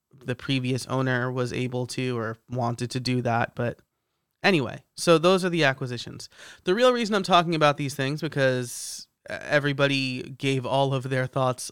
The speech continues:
last week, is because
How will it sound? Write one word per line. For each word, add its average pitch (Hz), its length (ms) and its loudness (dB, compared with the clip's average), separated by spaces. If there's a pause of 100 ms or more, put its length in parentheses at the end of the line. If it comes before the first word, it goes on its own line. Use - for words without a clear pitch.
last 131 540 2
week, 127 440 -4 (800)
is 170 600 2 (300)
because 185 840 2